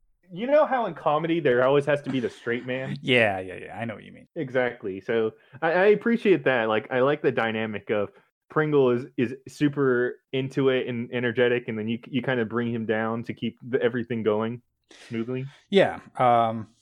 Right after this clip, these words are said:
Speaker 2: that's, I, I embrace that role of kinda just keeping the train on the tracks. Uh, yeah, that's, that's kinda, like, what I wanted. That's why I picked Pringle to, uh, co-host the show with me. And y-, I think you filled probably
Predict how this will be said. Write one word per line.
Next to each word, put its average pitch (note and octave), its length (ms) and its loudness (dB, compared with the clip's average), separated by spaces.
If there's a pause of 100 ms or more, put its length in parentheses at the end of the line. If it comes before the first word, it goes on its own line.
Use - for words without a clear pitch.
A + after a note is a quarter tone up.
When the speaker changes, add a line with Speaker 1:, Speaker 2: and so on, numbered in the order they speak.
Speaker 2:
that's, - 360 -4
I, C#3+ 180 2
I D3 120 2
embrace C#3+ 380 0
that C3 240 2
role A#2+ 340 2
of G#2 140 -2
kinda A2 240 -4
just G#2 300 -8
keeping A#2+ 280 -6
the G#2+ 80 -4
train A2+ 320 -6
on G#2 120 -2
the G#2 40 -8
tracks. - 640 -6 (560)
Uh, A2 280 -4
yeah, F#3+ 280 4
that's, E3 400 2 (160)
that's F#3 200 0
kinda, F#3 220 0
like, D3+ 160 2
what C#3+ 160 4
I C#3 80 4
wanted. B2 240 0
That's A2+ 180 -4
why A#2+ 140 0
I - 20 -2
picked A#2 280 -8
Pringle A2+ 440 -4 (540)
to, A#2+ 240 0
uh, G#2+ 140 2
co-host A2 380 -2
the A2 60 -10
show A2+ 220 -4
with A2 100 -4
me. A2 200 -6
And G2 360 -10 (140)
y-, D#3+ 160 -4
I D#3 60 0
think D#3 220 -4
you D3 220 -2
filled D3 380 -2
probably B2+ 600 0